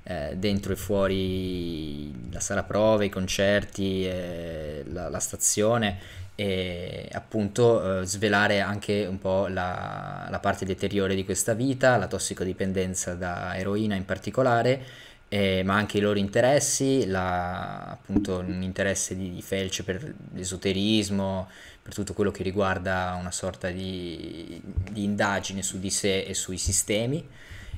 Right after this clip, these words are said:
eh, del mondo, e però dietro tutto ciò c'è un, un lavoro estremamente fisico, cioè perché comunque tu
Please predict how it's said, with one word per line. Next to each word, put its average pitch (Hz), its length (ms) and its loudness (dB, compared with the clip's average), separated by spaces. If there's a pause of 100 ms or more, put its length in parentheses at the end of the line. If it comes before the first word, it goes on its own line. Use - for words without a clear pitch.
(140)
eh, 87 420 -2
del 131 160 0
mondo, 175 600 2
e 101 760 4
però 170 400 6 (580)
dietro 123 460 4
tutto 123 260 -2
ciò 120 340 8
c'è 101 360 2
un, 95 720 -2
un 101 120 0
lavoro 104 300 4
estremamente 95 1080 -2
fisico, 92 640 -6
cioè 92 180 -4
perché 92 260 -4
comunque 107 440 0
tu 113 260 0